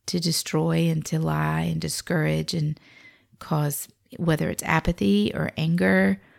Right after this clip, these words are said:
or anything, what he will do is he will begin to isolate. It's one of his primary methods.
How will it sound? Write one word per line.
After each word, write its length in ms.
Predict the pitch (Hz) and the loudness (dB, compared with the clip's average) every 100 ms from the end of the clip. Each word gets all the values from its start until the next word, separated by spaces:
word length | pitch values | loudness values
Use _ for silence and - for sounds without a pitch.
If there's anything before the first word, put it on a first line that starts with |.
| - _ _ _ - | -20 _ _ _ -4
or 180 | 175 | 0
anything, 600 | 151 175 190 196 196 202 - _ _ _ _ _ _ _ _ _ _ _ _ _ _ - | 4 4 6 6 6 4 -2 _ _ _ _ _ _ _ _ _ _ _ _ _ _ -4
what 320 | 185 170 196 | 2 2 2
he 260 | - 247 240 | 0 2 4
will 220 | 226 240 | 4 2
do 500 | 208 202 185 190 196 _ _ _ _ - | 4 4 4 2 0 _ _ _ _ -6
is 140 | 170 | -2
he 140 | 180 175 | 2 2
will 120 | 175 | 2
begin 380 | 170 175 165 156 | 0 0 0 0
to 160 | 170 - | -2 0
isolate. 640 | 151 147 - 58 - - _ _ _ _ _ _ _ _ _ _ _ _ _ _ _ _ _ - | -2 0 -2 -4 -6 -10 _ _ _ _ _ _ _ _ _ _ _ _ _ _ _ _ _ -6
It's 220 | 175 - | -6 0
one 140 | 254 | 2
of 100 | 262 | 4
his 140 | 262 - | 2 0
primary 560 | - 285 285 277 285 | 0 0 2 0 -2
methods. 640 | 302 381 254 185 170 - | -2 -2 0 -2 -2 -10